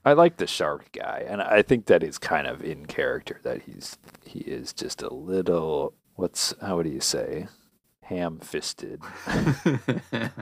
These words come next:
Speaker 2: Cartilage-nosed.
Speaker 1: There you go. Hammerhead shark.
Speaker 2: Oh.
Speaker 1: Hammerheaded. That's a good, that's a better
Speaker 2: It took us a few tries, but we got there.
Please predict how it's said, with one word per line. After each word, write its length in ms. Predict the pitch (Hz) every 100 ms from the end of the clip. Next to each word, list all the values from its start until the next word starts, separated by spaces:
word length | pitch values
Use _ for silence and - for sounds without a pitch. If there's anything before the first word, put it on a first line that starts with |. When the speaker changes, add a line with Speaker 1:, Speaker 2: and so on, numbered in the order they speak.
| - _ _ _
Speaker 2:
Cartilage-nosed. 1300 | - - 117 113 104 98 92 98 87 78 78 80 78
Speaker 1:
There 200 | 73 71
you 140 | - -
go. 320 | - - - _ _ _ -
Hammerhead 680 | 82 78 73 - 73 69 - -
shark. 580 | - - - - - -
Speaker 2:
Oh. 480 | 131 151 131 95 92
Speaker 1:
Hammerheaded. 880 | 92 92 90 82 82 71 - 65 - - _ _
That's 240 | - 80 90
a 60 |
good, 240 | 78 67 65
that's 220 | 76 -
a 60 |
better 420 | - 120 - 127 135
Speaker 2:
It 80 | -
took 180 | 160 147
us 180 | -
a 200 | 131 117 - -
few 140 | 135
tries, 340 | 104 107 95 87
but 100 | 98
we 120 | 98
got 340 | 98 - -
there. 340 | - 101 107